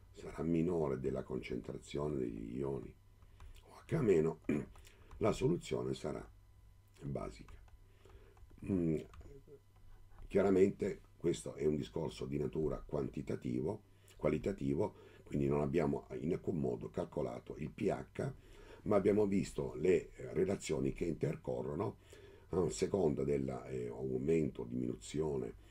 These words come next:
o egu-, eguaglianza degli ioni H tre O più rispetto agli ioni, eh,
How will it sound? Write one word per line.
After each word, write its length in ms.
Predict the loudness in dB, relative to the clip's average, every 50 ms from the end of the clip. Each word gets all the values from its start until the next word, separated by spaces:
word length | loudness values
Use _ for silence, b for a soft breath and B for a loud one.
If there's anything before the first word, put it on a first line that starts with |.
| B B B
o 140 | 2 4 6
egu-, 300 | 6 4 2 -2 -6 -2
eguaglianza 800 | 0 0 2 2 2 0 0 0 0 -2 -2 -4 -6 -6 -6 -4
degli 400 | -2 -2 -2 -2 -2 -2 -2 0
ioni 260 | 0 0 0 -2 -2
H 260 | -6 -6 -4 -4 -4 -2
tre 140 | 0 0 2
O 100 | 0 0
più 280 | -2 -2 -2 -2 -2 -4 B B B B B B B B
rispetto 680 | B 0 2 2 0 0 0 -2 -2 -2 -6 -8 -8 -6
agli 420 | -6 -6 -6 -6 -4 -4 -4 -2 -2
ioni, 360 | -4 -4 -4 -4 -6 -8 -10 -10
eh, 240 | -8 -8 -8 -8